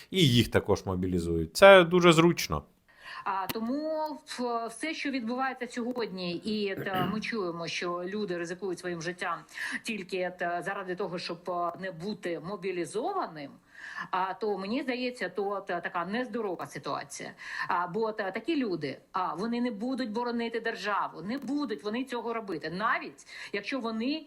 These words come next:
Speaker 2: попадуть на фронт. А, то для чого ми це робимо? А, тому посилювати кор-
Speaker 1: Для того, щоб ніхто рота сильно не відкривав, от для цього це і роблять. Це називається залякування.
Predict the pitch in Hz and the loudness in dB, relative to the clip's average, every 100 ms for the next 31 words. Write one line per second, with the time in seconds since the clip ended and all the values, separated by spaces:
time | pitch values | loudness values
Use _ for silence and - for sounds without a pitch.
0 | - 226 220 202 247 233 - 202 151 - | -10 -6 -4 -4 -4 -6 -4 -6 -6 -8
1 | - - - - 196 185 226 247 311 247 | -12 -20 -12 -6 -4 -2 -2 -2 -2 -4
2 | 226 214 190 156 139 - - - - 190 | -4 -2 -2 -2 -4 -6 -10 -20 -14 -4
3 | 190 180 180 247 285 269 277 294 247 226 | 0 0 0 -2 -2 -4 -2 0 0 -2
4 | 233 233 220 - _ _ _ - 104 151 | -2 -4 -6 -14 _ _ _ 6 10 12
5 | 160 143 120 117 147 135 120 107 - 107 | 12 12 6 12 12 12 12 12 8 8
6 | 98 98 95 - 127 175 127 101 104 - | 8 6 4 6 12 12 12 10 6 12
7 | 135 127 117 107 90 85 87 127 131 127 | 12 12 10 10 10 8 6 6 10 12
8 | 127 - 104 113 104 85 85 85 78 | 12 10 8 12 12 10 4 0 -2